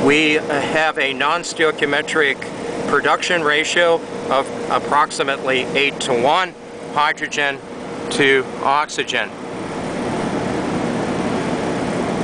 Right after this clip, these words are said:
We can see that the panel is producing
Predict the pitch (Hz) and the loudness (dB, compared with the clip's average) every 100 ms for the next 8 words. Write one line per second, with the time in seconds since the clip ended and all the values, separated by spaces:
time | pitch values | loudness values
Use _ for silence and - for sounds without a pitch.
0 | - - - 151 156 165 151 - 190 185 | -2 -2 2 2 4 2 2 4 4 4
1 | 170 - - - - - 127 - - 147 | 2 -6 -10 -10 -8 -6 -4 -4 0 2
2 | 147 139 - 143 139 131 - - - - | 2 -2 -4 0 2 0 -4 -8 -6 -4
3 | - - - - - - - - - - | -2 -2 0 0 -2 -2 -2 -2 -2 0
4 | 175 185 185 160 185 - - - - - | 2 2 2 2 0 -4 -10 -8 -6 -4
5 | - - - - - - - - 151 139 | -4 -2 -2 -2 0 0 0 2 2 2
6 | 156 156 151 175 175 165 156 | 2 2 2 2 2 2 0